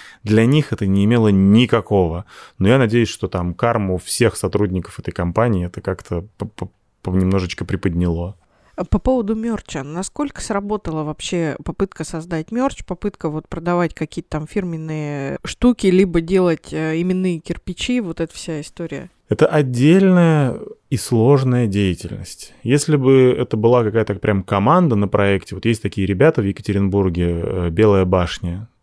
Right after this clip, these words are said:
Speaker 1: они невероятные просто. Вот, в-, вот там я не вижу вообще никакого эгоизма. Это чистейший альтруизм, это невероятный по масштабу проект, на который еще будет потрачено очень много лет, если все будет нормально.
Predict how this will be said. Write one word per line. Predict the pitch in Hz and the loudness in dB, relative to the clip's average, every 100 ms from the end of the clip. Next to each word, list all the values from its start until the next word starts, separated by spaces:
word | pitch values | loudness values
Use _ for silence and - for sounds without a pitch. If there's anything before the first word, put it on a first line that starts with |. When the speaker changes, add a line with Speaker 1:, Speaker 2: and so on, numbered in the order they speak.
| _ | _
Speaker 1:
они | 110 110 127 127 117 - - | -2 0 2 2 0 -4 -4
невероятные | 120 123 113 113 101 95 92 85 - 85 82 | 2 4 6 6 4 4 2 0 -4 -8 -8
просто. | - 92 85 - - 92 98 | -6 -6 -6 -8 -4 -2 -2
Вот, | 104 98 - - | -2 -4 -4 -12
в-, | 107 101 107 | -10 -8 -10
вот | - 120 120 | -2 -2 0
там | 156 160 | 0 0
я | 120 | 2
не | 117 113 | 2 2
вижу | 117 107 | 0 0
вообще | 107 104 87 | -2 0 0
никакого | 90 90 104 98 95 92 | 0 -2 0 2 0 0
эгоизма. | 92 98 92 92 92 | 2 2 2 -2 -8
Это | - - | -10 -10
чистейший | - 110 - 127 110 101 | -6 -6 0 0 2 -4
альтруизм, | 98 - 123 143 175 180 175 | -4 -2 0 2 2 0 -2
это | - 95 - 98 101 101 98 - | -6 -6 0 2 2 2 -2 -6
невероятный | 113 117 117 123 123 127 123 107 101 | 0 2 4 4 6 4 2 0 -2
по | - 104 104 | 0 2 4
масштабу | 107 - - 113 104 92 | 4 0 0 2 2 0
проект, | 87 101 101 135 160 - - | 0 2 4 4 2 -2 -6
на | 104 98 101 | -6 -4 -6
который | 98 101 110 101 | -4 -2 0 0
еще | 95 104 | 0 -4
будет | 98 101 92 | -4 -4 -2
потрачено | 104 - 101 - 98 98 | -2 0 0 0 -4 -4
очень | - 101 | -4 -4
много | 95 98 90 90 | -2 -2 -2 0
лет, | 104 160 - | 4 4 4
если | 110 - 104 | 0 0 -2
все | - 107 | -2 -2
будет | 90 92 - | -2 -4 -2
нормально. | 95 95 92 92 | 0 2 0 -2